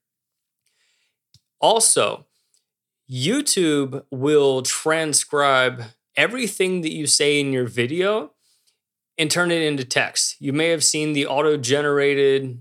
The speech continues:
uh, subtitles at the bottom of some of these videos. That is the auto transcription. Now, you can upload your own transcription, uh, if you wanted to, but YouTube will do it for you. It takes a little bit for that to process.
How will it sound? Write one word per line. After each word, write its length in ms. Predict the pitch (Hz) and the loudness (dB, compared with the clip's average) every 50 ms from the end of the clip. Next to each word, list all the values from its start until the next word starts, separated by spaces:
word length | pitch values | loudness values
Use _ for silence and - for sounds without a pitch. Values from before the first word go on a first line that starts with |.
| - _ - | -16 _ -6
uh, 240 | 131 123 120 117 113 | -4 -2 -2 0 0
subtitles 840 | - - 147 147 143 135 - 135 135 143 156 151 151 151 151 143 | 0 2 2 0 -2 -4 -6 -2 0 0 2 2 0 -2 -2 -4
at 200 | 156 - 131 120 | -6 -6 -6 -6
the 60 | 127 | -4
bottom 320 | 117 123 131 131 139 139 135 | -2 0 2 2 2 0 0
of 80 | 131 | 0
some 200 | 120 - 135 135 | -2 -2 -2 -2
of 60 | 131 | -4
these 200 | 127 127 120 110 | -4 -4 -4 -4
videos. 460 | 117 127 127 139 147 151 156 147 - - _ _ _ _ _ _ _ _ _ _ _ _ _ _ - | -2 -2 0 2 2 0 0 -2 -8 -12 _ _ _ _ _ _ _ _ _ _ _ _ _ _ -8
That 300 | 139 120 139 143 151 160 | -2 2 2 4 4 2
is 280 | 165 156 151 139 123 - | 2 2 0 0 0 -2
the 180 | 143 139 143 | -2 -4 -2
auto 320 | - - 143 139 143 139 143 | 0 0 0 2 2 0 0
transcription. 800 | 139 - 131 120 120 - - - 143 143 - - 107 104 101 - | -2 -4 -4 -4 -4 -4 -4 -4 -4 -4 -6 -8 -10 -12 -12 -8
Now, 100 | - 131 | -4 -2
you 140 | 135 143 131 | -2 -2 -2
can 160 | - 151 147 | -2 -2 0
upload 460 | - 165 165 - - 151 139 135 117 | 0 0 0 0 2 0 0 0 0
your 180 | 123 - - - | -2 -4 -2 -2
own 220 | 190 226 247 247 | -2 -2 -2 -4
transcription, 920 | - - - 117 113 - - - 117 113 - - - 113 110 113 131 123 _ _ - - - - _ _ _ _ | -4 -4 -4 -4 -4 -4 -2 -2 -2 -2 -2 -4 -4 -4 -4 -4 -8 -12 _ _ -20 -20 -20 -20 _ _ _ _
uh, 280 | - 120 117 113 110 - | -8 -6 -4 -4 -2 -2
if 180 | - 131 120 - | -4 -4 -4 -4
you 120 | 127 120 | -4 -4
wanted 400 | 120 127 175 202 202 190 156 135 | -2 -2 -2 0 0 -2 -2 -2
to, 420 | - - 123 120 113 113 113 107 - _ _ _ _ _ _ _ _ | -2 -2 0 0 0 -2 -4 -6 -10 _ _ _ _ _ _ _ _
but 140 | 123 139 147 | -2 0 0
YouTube 360 | 156 170 170 - 214 202 170 | 0 0 -2 0 -2 -2 -2
will 80 | 165 | -2
do 180 | 147 135 - - | 0 2 2 2
it 100 | 123 120 | 2 0
for 260 | - - 156 160 165 | -2 -2 0 2 2
you. 200 | 165 160 160 160 | 2 0 0 -2
It 60 | 156 | -2
takes 260 | - 180 190 185 - 165 | -2 -2 0 0 0 0
a 40 | |
little 260 | 151 143 151 151 151 139 | 0 2 4 4 4 2
bit 380 | 127 120 147 151 156 - - | 2 2 2 2 2 0 -6
for 200 | - - 135 131 | -6 -2 0 2
that 180 | 131 131 131 - | 2 2 0 -2
to 80 | - | -6
process. 720 | 117 - - 131 135 143 147 - - 160 160 160 151 - | -10 -6 -2 -2 0 0 0 -2 -4 -4 -4 -2 -4 -4